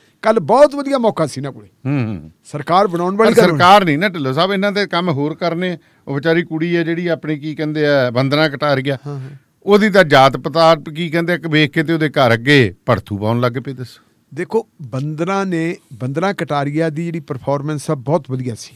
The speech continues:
Speaker 2: ਹੂੰ, ਹੂੰ।
Speaker 1: ਉਹਨੇ ਗੋਲ ਗਾਲ ਕੀਤੇ, ਰੋਕੇ, ਸਾਰਾ ਕੁਛ ਕੀਤਾ ਕਰਾਇਆ।
Speaker 2: ਜੀ।
Speaker 1: ਜਦੋਂ ਟੀਮ ਹਾਰ ਗਈ,
Speaker 2: ਹੂੰ।
Speaker 1: ਉਹ ਉੱਤਰਾਖੰਡ ਦੀ ਰਹਿਣ ਵਾਲੀ ਕੁੜੀ ਹੈ।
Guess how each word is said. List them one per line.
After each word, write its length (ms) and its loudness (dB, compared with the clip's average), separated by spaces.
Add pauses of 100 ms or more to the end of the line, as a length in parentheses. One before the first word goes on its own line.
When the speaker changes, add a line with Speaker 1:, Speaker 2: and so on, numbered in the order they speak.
Speaker 2:
ਹੂੰ, 160 -6
ਹੂੰ। 160 -12 (340)
Speaker 1:
ਉਹਨੇ 120 0
ਗੋਲ 280 -2
ਗਾਲ 180 4
ਕੀਤੇ, 360 -6
ਰੋਕੇ, 300 -4
ਸਾਰਾ 240 -4
ਕੁਛ 160 -16
ਕੀਤਾ 260 -14
ਕਰਾਇਆ। 280 -18 (220)
Speaker 2:
ਜੀ। 320 -4
Speaker 1:
ਜਦੋਂ 240 0 (100)
ਟੀਮ 240 2
ਹਾਰ 260 2
ਗਈ, 180 -16 (140)
Speaker 2:
ਹੂੰ। 300 -8 (340)
Speaker 1:
ਉਹ 180 0
ਉੱਤਰਾਖੰਡ 460 -4
ਦੀ 100 -6
ਰਹਿਣ 160 -4
ਵਾਲੀ 160 0
ਕੁੜੀ 300 -6
ਹੈ। 120 -12